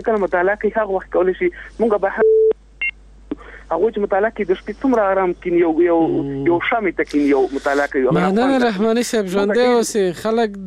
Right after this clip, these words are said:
Speaker 2: درد وهلي، غم وهلي، تا وي دي، یا کتاب وهلي هم کله کله دي، هغه مکت-، ښوونځي کې استاد هم کله کله په کتاب باندې سړی وهي، سړي نه مطالعې نه زړه توري، که نه څنګه؟ رحماني صاحب، آه، قدرمن اوریدونکو، تاسې اړیکې وروسته بیا هم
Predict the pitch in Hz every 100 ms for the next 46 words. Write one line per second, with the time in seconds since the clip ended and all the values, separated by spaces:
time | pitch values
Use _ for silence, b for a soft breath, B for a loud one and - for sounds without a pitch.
0 | 185 220 208 226 240 269 269 247 247 233
1 | 277 269 269 269 262 277 220 220 233 220
2 | 226 240 302 277 269 240 247 240 240 233
3 | 226 220 208 - 233 220 220 220 226 233
4 | 226 220 208 220 208 240 240 220 214 208
5 | 196 196 185 175 208 202 196 185 180 202
6 | 202 180 196 180 185 185 170 175 170 160
7 | 185 175 156 160 160 143 147 139 160 214
8 | - 233 180 - - - B B B -
9 | - - - 294 - - - - - -
10 | - - 120 151 180 190 208 - - B
11 | B B B B B B - 180 170 160
12 | - 175 180 190 196 202 208 220 226 220
13 | 254 254 240 247 254 240 226 196 - 226
14 | 254 226 226 226 233 233 - 202 170 220
15 | 233 220